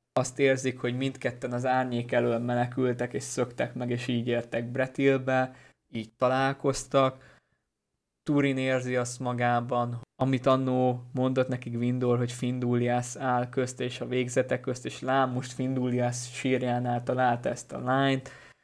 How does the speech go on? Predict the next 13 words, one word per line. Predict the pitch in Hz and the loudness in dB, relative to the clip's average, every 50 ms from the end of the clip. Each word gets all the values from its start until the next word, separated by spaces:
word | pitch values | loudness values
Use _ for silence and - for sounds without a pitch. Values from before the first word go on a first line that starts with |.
| _ _ _ _ _ | _ _ _ _ _
és | _ - 120 117 - - - | _ -4 -2 -2 -2 -4 -6
most | - 127 120 - - | -6 -6 -6 -6 -4
már | 123 120 123 | -4 -4 0
átgondolta | 123 123 127 127 127 131 127 127 123 123 123 120 123 131 | 2 2 2 2 0 -2 -2 2 2 2 2 2 2 0
a | 123 123 123 | 0 0 0
dolgokat, | 123 123 120 120 120 120 120 117 - 120 117 117 120 - | 0 2 2 2 2 0 -4 -4 0 2 2 2 0 -2
végre | 131 123 123 120 120 117 | -2 -2 -2 0 -2 -2
van | 123 120 120 117 120 | -2 -2 -2 -2 -2
valaki, | 123 120 120 120 120 120 | 0 0 0 0 0 -6
akinek | 120 120 120 - 127 123 120 | -8 -8 -10 -10 -10 -10 -8
megnyithatja | - 131 123 123 123 123 120 123 - 120 113 - - - 127 | -4 -4 -4 -2 -2 -4 -4 0 -2 -2 -2 -2 -4 -4 -4
a | 123 | -4
szívét. | - - - 147 135 143 147 151 147 143 147 - | -4 -2 0 0 0 2 2 2 2 0 -2 -8